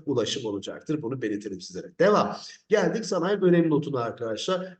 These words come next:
Türkiye'de kirlilik oranı fazla olan sulara baktığımızda en kirli deniz Marmara'dır. En kirli körfez İzmit'tir. Bu arada İzmit derken arkadaşlar şu da aklınızda kalsın bakın.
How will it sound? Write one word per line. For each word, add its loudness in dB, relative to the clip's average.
Türkiye'de 2
kirlilik 0
oranı 4
fazla 2
olan 4
sulara 0
baktığımızda -4
en -2
kirli 0
deniz -4
Marmara'dır. -2
En 2
kirli 0
körfez -4
İzmit'tir. -4
Bu 0
arada 0
İzmit -6
derken -2
arkadaşlar -2
şu -6
da 2
aklınızda -4
kalsın -8
bakın. -2